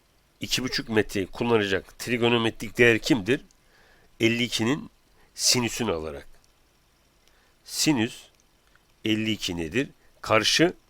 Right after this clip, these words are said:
bölü hipotenüs. Yani x eşittir iki buçuk bölü sin elli iki. Sin elli iki de nedir? Bu.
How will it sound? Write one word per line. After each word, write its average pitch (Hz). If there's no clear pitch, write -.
bölü 120
hipotenüs. -
Yani 110
x 160
eşittir 127
iki -
buçuk 156
bölü 120
sin 131
elli 98
iki. -
Sin -
elli 131
iki 110
de 98
nedir? 101
Bu. 107